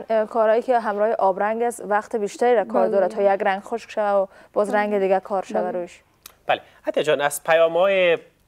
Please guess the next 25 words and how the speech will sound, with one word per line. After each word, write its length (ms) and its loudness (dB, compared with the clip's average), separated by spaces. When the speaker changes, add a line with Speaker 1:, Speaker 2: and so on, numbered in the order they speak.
Speaker 3:
این 320 -6
تابلوها 420 2
بگو، 580 -6
معمولاً 580 0
پیام‌هایشون 600 -2
چی 220 -6
است 180 -4
برای 340 -2
دیگرا، 400 -2
برای 180 -6
بیننده‌ای 440 -6
که 160 -18
میان 220 -6
در 160 -8
یک 180 -8
نمایشگاه 440 -8
شرکت 480 -12
می‌کنن، 480 -14
می‌بینن، 640 -12
برای 200 -6
خودت 320 -6
پیامش 380 -6
چی 140 -20
بوده 200 -14
می‌تونه؟ 360 -20